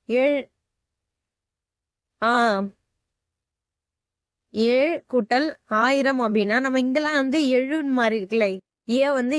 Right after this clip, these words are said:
ஏவா மாறி இருக்கு, குறிலா மாறி இருக்கு. ஆனா இங்க வந்து ஏழு கூட்டல் ஆயிரம், ஏழாயிரம் தான். ஓகேங்களா?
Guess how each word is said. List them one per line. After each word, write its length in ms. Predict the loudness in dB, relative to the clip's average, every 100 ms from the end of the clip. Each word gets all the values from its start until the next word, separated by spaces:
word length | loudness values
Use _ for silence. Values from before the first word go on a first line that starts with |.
| 2
ஏவா 320 | 2 2 0
மாறி 200 | 0 -4
இருக்கு, 180 | -6 -10 -2
குறிலா 300 | 0 2 2
மாறி 120 | 0
இருக்கு. 200 | -2 -2
ஆனா 120 | -2
இங்க 240 | -2 0
வந்து 460 | 0 0 2 0 0
ஏழு 240 | 0 0
கூட்டல் 320 | 0 0 0 2
ஆயிரம், 360 | 2 0 -2
ஏழாயிரம் 800 | -2 0 2 2 2 0 -2 -4
தான். 200 | -6 -4
ஓகேங்களா? 480 | -6 -4 0 2